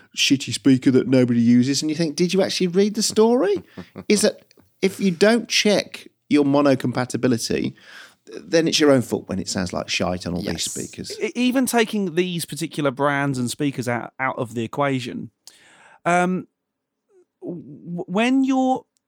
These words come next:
Speaker 3: when you're listening to music away from a work environment, which room in the house do you listen to music in?
Speaker 2: The worst room on purpose.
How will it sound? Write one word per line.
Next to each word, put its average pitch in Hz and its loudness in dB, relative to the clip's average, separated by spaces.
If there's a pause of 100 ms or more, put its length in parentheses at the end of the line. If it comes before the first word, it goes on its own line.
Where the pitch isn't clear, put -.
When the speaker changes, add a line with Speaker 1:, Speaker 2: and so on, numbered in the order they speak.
(100)
Speaker 3:
when 208 0
you're 240 2
listening 190 0
to 170 -2
music 160 -2
away 147 -2
from 139 -2 (200)
a 135 0
work 139 0
environment, 107 -4 (880)
which 240 -4
room 170 2
in 147 -2
the 147 -2
house 135 -4 (160)
do 151 -2
you 147 -4 (140)
listen 147 -2
to - -6
music 139 -2 (100)
in? 101 -4 (1080)
Speaker 2:
The 107 -6
worst 107 -2
room 87 -6 (180)
on 95 -6
purpose. 98 -8